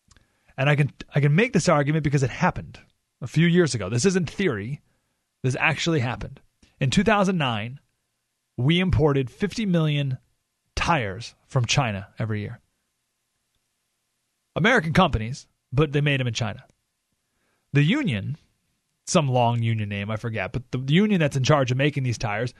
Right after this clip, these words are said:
asked the President Obama for a tariff. And Obama imposed a tariff to protect the American tire industry. Two years later, it worked. There were one thousand two hundred more tire manufacturing jobs in America.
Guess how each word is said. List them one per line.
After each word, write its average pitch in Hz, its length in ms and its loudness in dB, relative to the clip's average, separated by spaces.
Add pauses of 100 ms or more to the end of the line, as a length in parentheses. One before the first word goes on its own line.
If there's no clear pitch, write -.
(240)
asked 143 440 -2
the 175 60 -6
President 156 420 2
Obama 127 340 0
for 165 120 2
a 143 40 -2
tariff. - 540 -6 (680)
And 147 120 2
Obama 156 360 4
imposed 165 340 2
a 165 40 -4
tariff 131 440 -2 (240)
to 147 100 2
protect 180 380 0
the 226 100 0
American 160 360 0
tire 123 300 2
industry. 98 380 -10 (2250)
Two 254 140 4
years 269 220 2
later, 214 240 4
it 202 140 2
worked. - 380 -2 (480)
There 165 140 6
were 170 100 4
one 214 340 2
thousand 190 480 0
two 196 220 2
hundred 175 300 2
more 151 460 2
tire 196 460 2
manufacturing 147 800 0
jobs 117 340 2
in 127 60 0
America. 127 480 -4